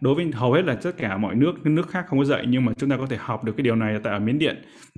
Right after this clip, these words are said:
Đi dạy rất là kỹ và chúng ta có thể hiểu được thế nào gọi là pháp. Thì để mà hiểu được thì đương nhiên chúng ta phải biết đi sâu vào ngữ pháp của nó. Tại vì bởi vì sao? Rất là nhiều người á,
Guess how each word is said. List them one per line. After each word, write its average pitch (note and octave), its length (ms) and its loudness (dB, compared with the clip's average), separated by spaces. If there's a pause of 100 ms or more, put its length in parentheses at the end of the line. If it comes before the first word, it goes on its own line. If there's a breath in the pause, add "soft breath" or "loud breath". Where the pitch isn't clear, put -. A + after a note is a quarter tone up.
(160)
Đi C3+ 180 6
dạy A#2+ 180 2
rất E3+ 120 2
là D#3+ 140 2
kỹ D#3 220 2
và C3+ 120 -2
chúng B2 160 -2
ta B2 80 0
có C3 100 -4
thể C3+ 60 -4
hiểu G#2+ 200 -2
được G#2+ 220 0
thế D#3 100 -2
nào A#2 280 0
gọi G#2+ 100 0
là G#2 60 -2
pháp. D#3 300 -2 (380 loud breath)
Thì C3 100 0
để B2 220 4
mà C#3+ 100 4
hiểu B2 180 2
được C3+ 180 4
thì B2+ 200 0
đương C#3 180 6
nhiên D3 180 6
chúng C#3 100 -2
ta B2+ 160 0
phải G2+ 200 -2
biết C#3 200 0
đi C3 120 0
sâu B2+ 220 2
vào G#2 100 0
ngữ A#2+ 120 0
pháp C#3+ 220 0
của A#2 60 -2
nó. G#2+ 240 -2 (260 loud breath)
Tại B2 120 2
vì A#2 100 2
bởi G#2+ 120 4
vì A#2 80 0
sao? C#3+ 220 2
Rất G3 140 2
là F#3 60 2
nhiều A#2 160 4
người A2+ 220 4
á, C#3 100 -2